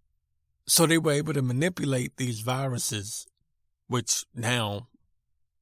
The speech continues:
we now know as <clears throat> the virus, right? I'm not even gonna say it 'cause I'll get flagged. Um, so the question is,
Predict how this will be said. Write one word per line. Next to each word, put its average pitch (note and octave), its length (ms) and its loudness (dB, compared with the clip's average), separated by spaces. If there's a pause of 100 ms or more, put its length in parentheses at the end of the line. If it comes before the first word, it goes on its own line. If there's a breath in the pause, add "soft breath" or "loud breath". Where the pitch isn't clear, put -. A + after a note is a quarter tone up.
(280)
we A#2+ 120 -6
now A2 320 -4
know G#2+ 360 -4
as G#3+ 500 -8 (200)
<clears throat> - 0 -
the F3 1300 0
virus, G#2 680 -2
right? A#2 180 -4
I'm A2 120 0
not A#2 160 2
even G2+ 160 -4
gonna F2+ 120 -6
say G#2+ 300 0
it - 120 -8 (580 soft breath)
'cause G2+ 140 -4
I'll G2 140 2
get F#2+ 180 -6
flagged. G2+ 600 -2 (2250 loud breath)
Um, A#2 460 0 (3000)
so F3 220 6
the C#3 120 4
question E3+ 600 4
is, A#2 480 2